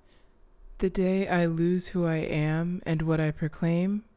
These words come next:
will be the day I die. Pray for the Diocese of Georgia of the U S and today's moving forward.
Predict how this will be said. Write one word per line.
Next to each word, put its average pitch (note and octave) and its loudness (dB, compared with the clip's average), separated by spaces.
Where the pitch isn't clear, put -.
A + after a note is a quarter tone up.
will D#3+ 0
be D#3 0
the D3+ -2
day D3+ 0
I D#3 0
die. D#3+ -2
Pray G#3 8
for A3+ 4
the A3+ 6
Diocese F3+ 4
of G#3+ 0
Georgia D#3+ 2
of D#3 -2
the F#3 0
U G3+ 4
S - -2
and F#3 4
today's G#3 4
moving A#3 2
forward. D3 -2